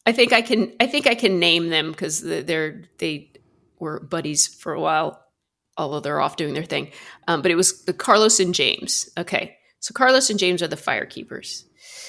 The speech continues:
And they're keeping the fire. Your sweat lodge is right next to it.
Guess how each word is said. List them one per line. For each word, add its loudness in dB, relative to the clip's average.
And 0
they're 6
keeping 2
the 6
fire. 2
Your -8
sweat 6
lodge 4
is 0
right 4
next 0
to -2
it. -6